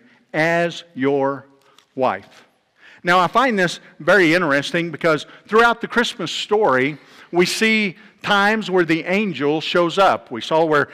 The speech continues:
the angel showed up and talked to Mary. And when the angel showed up and appeared before Mary, it says that, uh, Mary was afraid. And I think, uh, that's just a gentle way of putting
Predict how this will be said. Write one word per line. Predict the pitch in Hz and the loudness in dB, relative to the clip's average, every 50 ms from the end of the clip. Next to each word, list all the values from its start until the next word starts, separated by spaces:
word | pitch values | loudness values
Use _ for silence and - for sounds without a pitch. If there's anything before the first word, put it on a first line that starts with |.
| - - - | -14 -12 -4
the | 151 151 | -2 0
angel | 151 151 160 165 151 165 | 0 0 0 -2 -4 -6
showed | 147 - - 180 170 170 | -6 -4 -2 -2 0 2
up | 175 175 170 - | 2 2 2 0
and | - 156 135 - - - _ _ | -4 -6 -6 -8 -14 -20 _ _
talked | - - 190 170 - - | 0 2 2 2 2 -4
to | - | -6
Mary. | 160 165 190 196 160 113 107 104 - _ _ _ _ _ _ _ - - - | -2 0 0 2 0 -2 -6 -12 -20 _ _ _ _ _ _ _ -20 -14 -6
And | - 175 | -2 -2
when | 185 196 | 0 0
the | 196 185 180 | 0 0 0
angel | 185 214 254 262 233 220 | 0 0 0 0 -2 -4
showed | 180 - - 220 214 220 220 | -6 -2 0 2 2 4 4
up | 220 208 214 | 2 2 2
and | 202 175 | -2 -4
appeared | 160 - - 208 220 214 196 | -6 -4 0 0 0 0 0
before | 165 175 - - 202 190 180 151 | -2 -8 -6 -4 -2 -2 -2 -2
Mary, | 151 185 220 214 175 160 160 147 - - - - | 0 0 2 2 2 2 2 0 -4 -10 -10 -6
it | 180 170 | -6 -6
says | - - - 196 190 185 156 143 | -2 2 4 4 4 2 2 2
that, | 180 170 151 - - - - - | 2 2 2 2 -4 -14 -14 -6
uh, | - 147 143 139 135 | -2 -2 0 0 -2
Mary | 131 139 170 208 240 214 185 180 180 175 160 - _ | 0 2 4 4 4 4 4 2 2 0 -4 -8 _
was | 175 175 165 185 | -2 0 0 0
afraid. | 175 - - 196 214 220 202 147 110 - - - _ _ _ _ _ _ _ _ _ - - - | -4 -2 0 2 4 4 2 2 -2 -8 -16 -20 _ _ _ _ _ _ _ _ _ -20 -16 -4
And | - 170 175 | 0 2 2
I | 185 | 2
think, | 175 - 214 233 233 220 - | 2 2 0 0 0 2 2
uh, | 185 170 160 151 | 4 4 4 4
that's | 143 160 180 185 - - - | 4 2 2 2 0 -4 -6
just | 202 180 - - | -6 -4 -4 -4
a | 156 | -6
gentle | 123 117 151 185 220 220 185 | -4 -2 -2 -2 -2 -2 -2
way | 160 156 156 147 | 0 0 2 2
of | 135 127 - | 0 -2 -2
putting | - 175 170 170 151 | -4 -2 -2 -2 -4